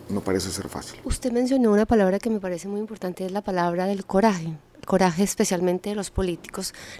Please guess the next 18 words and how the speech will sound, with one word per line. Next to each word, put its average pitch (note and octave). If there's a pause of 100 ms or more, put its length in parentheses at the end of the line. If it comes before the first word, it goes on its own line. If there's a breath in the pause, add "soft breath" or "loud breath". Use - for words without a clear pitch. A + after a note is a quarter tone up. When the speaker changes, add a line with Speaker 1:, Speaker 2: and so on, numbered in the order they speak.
Speaker 2:
las F#3+
mismas G3+ (1400 loud breath)
estructura A#3
de F3+
esta G#3
democracia, F#3+
cuatro F3+
años, F#3+
luego E3
viene F3
una F#3
reelección. F#3 (480 loud breath)
Eh, F#3+ (720)
muchas B3+
veces C4
los B3
políticos G#3
actuales, G3